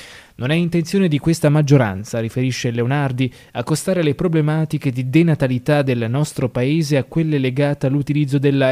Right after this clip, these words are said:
R U quattrocentottantasei. Pertanto non accettiamo le strumentalizzazioni di chi vuole far passare un'opinione espressa a titolo personale come la linea politica della maggioranza, che invece sostiene la piena applicazione della centonovantaquattro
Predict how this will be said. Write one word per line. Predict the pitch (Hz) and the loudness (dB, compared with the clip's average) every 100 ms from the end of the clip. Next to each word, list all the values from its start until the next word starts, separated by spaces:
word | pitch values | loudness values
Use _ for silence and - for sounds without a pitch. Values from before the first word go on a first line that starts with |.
| 143 | 2
R | 135 135 | 0 0
U | 147 | 0
quattrocentottantasei. | - 131 123 - 151 143 131 135 127 120 - 104 101 - - - - - | 0 -4 -4 -2 0 2 0 -2 -2 -4 -4 -6 -8 -12 -20 -20 -20 -2
Pertanto | 156 151 143 123 135 139 | -2 0 0 0 -4 -2
non | 156 165 | 0 -2
accettiamo | - 147 - 156 151 147 | -2 -4 0 0 2 0
le | 131 | 0
strumentalizzazioni | - 170 156 139 143 131 139 - 165 | 0 2 2 2 0 0 -2 0 0
di | 139 131 | 0 -4
chi | - | -4
vuole | 127 127 156 165 156 | -2 0 2 2 0
far | 135 120 | -2 -4
passare | 123 - 160 156 151 - | -4 -4 -2 -2 -2 -2
un'opinione | 196 175 165 190 147 156 147 | 0 2 2 0 2 2 2
espressa | 127 - 143 139 - 123 - | -2 -4 -4 -4 -4 -6 -6
a | 120 - | -10 -6
titolo | 160 147 131 113 | -4 0 0 0
personale | 117 - 143 107 107 127 - - _ | -4 -4 -4 -2 -2 -4 -6 -20 _
come | - 165 160 | -2 2 2
la | 147 | 2
linea | 143 185 180 170 | 2 2 2 0
politica | 170 170 156 151 160 | 0 0 0 -4 -4
della | 147 143 139 | 0 0 0
maggioranza, | 139 143 135 123 117 113 - 120 - _ | -2 0 0 0 -2 -4 -6 -8 -10 _
che | - | -8
invece | 110 139 139 120 | -2 0 0 -2
sostiene | 139 - - 190 123 | -4 -6 0 2 2
la | 104 | -2
piena | 101 147 139 | -2 0 0
applicazione | 123 139 139 - 165 156 | -2 -4 -4 -2 -2 0
della | 131 123 | -2 -2
centonovantaquattro | 165 156 143 127 120 117 156 107 - 131 | -2 0 0 0 -2 -4 -4 -6 -6 -6